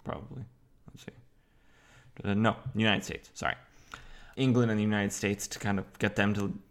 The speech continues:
fall in line. So he turns himself into a giant and is like, "I'll squish you." But the, the,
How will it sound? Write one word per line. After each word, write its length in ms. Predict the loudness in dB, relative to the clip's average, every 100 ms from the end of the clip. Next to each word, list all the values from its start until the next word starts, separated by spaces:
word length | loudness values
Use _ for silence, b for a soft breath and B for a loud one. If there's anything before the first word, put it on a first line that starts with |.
| -20 -20
fall 280 | -2 2 4
in 60 | 4
line. 220 | 4 2
So 100 | 2
he 180 | 2 2
turns 340 | 0 2 2
himself 280 | 2 2 2
into 220 | 0 0 -2
a 40 |
giant 580 | 2 6 6 6 4 2
and 80 | 0
is 80 |
like, 160 | 0 6
"I'll 500 | 8 10 8 6 4
squish 420 | 0 0 0 2
you." 360 | 0 0 0 -2 -6 B B B B -2
But 160 | 0
the, 100 | 0
the, 720 | -2 0 2 2 2 -2 -4